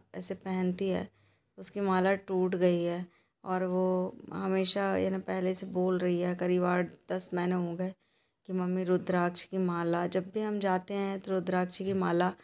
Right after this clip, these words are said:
ज़रूर ढूंढते हैं, पर उसके हिसाब से मिलती नहीं है, उसे पसंद भी नहीं आती है। यहाँ पर मैं खुद को देख करके,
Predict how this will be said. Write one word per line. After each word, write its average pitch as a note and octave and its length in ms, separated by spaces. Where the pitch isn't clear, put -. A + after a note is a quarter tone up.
ज़रूर G3 360
ढूंढते F#3 440
हैं, F3+ 320
पर G3 140
उसके F#3+ 300
हिसाब G3 300
से F#3+ 180
मिलती F#3+ 440
नहीं F3+ 240
है, F3 60
उसे F3 200
पसंद F3+ 460
भी F#3 120
नहीं F3+ 200
आती E3 380
है। E3 160
यहाँ F#3 220
पर G#3+ 180
मैं A3 180
खुद G#3+ 220
को G#3 180
देख G3 280
करके, G#3 480